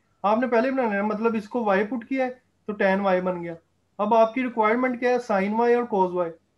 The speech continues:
आपने इधर से sine y तो बना लेना है, अब cos y की value नहीं थी, आपने उसका trigonometric formula लगा लिया, identity वाला, वो formula लगाने के बाद आपके पास required solution आ गया। ओके,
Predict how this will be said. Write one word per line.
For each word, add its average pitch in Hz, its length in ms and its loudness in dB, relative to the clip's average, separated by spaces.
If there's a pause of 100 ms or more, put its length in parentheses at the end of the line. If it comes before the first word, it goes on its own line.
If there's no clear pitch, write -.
(120)
आपने 190 320 0
इधर 233 180 -2
से 233 140 -4
sine 202 340 -4
y 214 120 -2
तो 240 80 -8
बना 220 200 -2
लेना 175 220 -8
है, 170 120 -16 (280)
अब 190 140 -8
cos 208 280 -2
y 220 140 0
की 233 60 -6
value 214 260 -4
नहीं 220 120 -4
थी, 240 120 -8
आपने 220 280 -2
उसका 202 480 -2
trigonometric 190 640 -8
formula 180 360 -2
लगा 180 220 -6
लिया, 170 180 -10 (480)
identity 180 400 -8
वाला, 175 240 -6 (520)
वो 202 80 -8
formula 202 340 -2
लगाने 202 280 -4
के 214 60 -6
बाद 196 220 -4
आपके 190 240 -4
पास 185 220 -4
required 185 460 -4
solution 180 420 -14
आ 170 80 -10
गया। 165 160 -18 (4000)
ओके, 190 240 -2